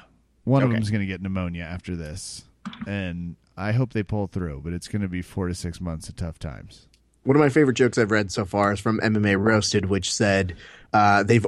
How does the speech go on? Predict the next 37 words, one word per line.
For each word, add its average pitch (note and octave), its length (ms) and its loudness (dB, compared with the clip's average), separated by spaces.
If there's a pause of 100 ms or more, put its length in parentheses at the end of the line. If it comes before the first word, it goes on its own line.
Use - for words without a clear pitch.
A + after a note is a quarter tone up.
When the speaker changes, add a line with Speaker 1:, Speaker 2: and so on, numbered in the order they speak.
Speaker 2:
already B2 320 6
started A2 420 0
walking G2 580 -2
to A2 100 -6
the G2 100 -4
cage. - 440 -8 (260)
Speaker 1:
<laughs> E3 1600 0
Mine E3 400 4
was C#3 200 0
a B2 200 0
William A2 420 -4
Henry F#2+ 380 -2
Harrison F2 640 -2 (440)
uh, D#2 200 -6
joke. E2 440 -10
It F2+ 100 -10
had F2+ 200 -6
layers, E2 600 -16 (800)
but D2 240 -2
that D2+ 180 -6
one's - 180 -18
better. - 260 -20 (360)
Speaker 2:
Sure. - 320 0 (960)
Speaker 1:
They've A2 300 10
already G2+ 180 2 (120)
Speaker 2:
Both G#2+ 140 2
Speaker 1:
started. - 260 0
Speaker 2:
fully B2 400 4
well A2+ 320 0
constructed G#2+ 640 -4
for A2 120 -2
their G2 200 0
times F2+ 480 -4
and F#2 100 -4
their F#2 120 0
respective F#2 460 -2
audiences. F2 640 0